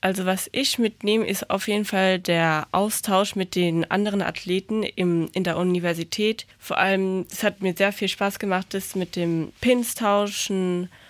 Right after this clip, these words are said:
oder allgemein rumzufragen, was habt ihr gemacht, wie ist gelaufen. Ja, das nehme ich mit. Und die Freundlichkeit von den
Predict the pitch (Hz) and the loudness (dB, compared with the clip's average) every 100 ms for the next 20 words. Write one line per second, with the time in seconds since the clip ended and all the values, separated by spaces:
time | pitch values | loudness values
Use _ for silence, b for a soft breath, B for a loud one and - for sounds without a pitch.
0 | B B B B - 185 185 190 196 190 | B B B B -4 0 2 2 0 0
1 | 185 185 214 208 202 - 202 190 180 185 | 0 0 0 -2 -4 -4 0 0 0 -4
2 | 208 - 180 180 190 196 - 185 185 - | -6 -4 -4 0 0 -2 -4 -4 -4 -4
3 | 170 180 190 202 196 196 190 190 196 B | -2 0 0 -2 -4 -6 -6 -6 -10 B
4 | B B B 180 - 196 - 180 180 208 | B B B -2 -2 -4 -4 -4 -4 -4
5 | 208 - 202 190 190 202 202 190 - - | -4 -2 -2 -2 0 2 2 -2 -4 0
6 | 175 175 185 180 175 165 | -2 -2 -2 0 2 0